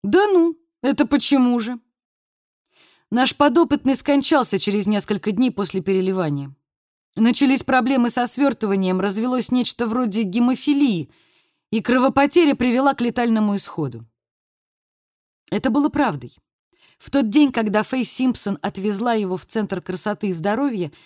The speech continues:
Майя показала ему фотографии. Сиксто Феррери истекал кровью.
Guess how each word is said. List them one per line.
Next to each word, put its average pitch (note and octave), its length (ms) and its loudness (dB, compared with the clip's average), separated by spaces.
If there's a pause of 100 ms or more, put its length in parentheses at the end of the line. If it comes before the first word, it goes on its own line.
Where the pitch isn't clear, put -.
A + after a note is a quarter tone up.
(180)
Майя C4+ 320 4
показала B3 500 -2
ему A#3 240 2
фотографии. A3 840 -6 (160)
Сиксто - 500 -2
Феррери C4 640 2
истекал - 540 -4
кровью. D3 520 -4